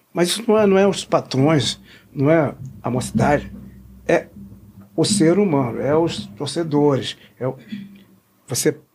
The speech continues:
você é em qualquer lugar, não é só comigo. Você passou,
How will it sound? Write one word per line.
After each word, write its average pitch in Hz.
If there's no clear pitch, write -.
você -
é -
em 156
qualquer 160
lugar, 135
não 131
é 147
só 170
comigo. 147
Você 147
passou, 190